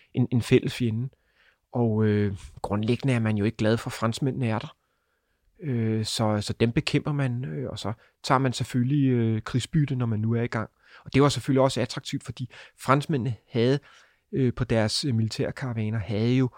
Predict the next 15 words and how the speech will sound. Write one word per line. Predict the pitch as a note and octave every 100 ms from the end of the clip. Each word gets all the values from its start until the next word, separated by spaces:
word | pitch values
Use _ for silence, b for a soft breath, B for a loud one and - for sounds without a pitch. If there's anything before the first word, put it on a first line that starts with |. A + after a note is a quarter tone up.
| b b b _ -
noget, | B2+ A#2 B2 C3
som, | C3 A#2
øh, | A2 G#2+
tuaregerne | G#2+ A#2 G#2 A2 A#2
havde | A2
brug | - A#2
for. | - A#2+ _
Udover | D3 A2 A#2+
dromedar, | - A#2 G#2+ A2+ - - -
så | -
havde | A2 G#2
de | G#2
også | A2
våben. | A2 A2 - - _ _ _ _ _ _ _ _ _
Øhm, | E3+ C3 A2+ A2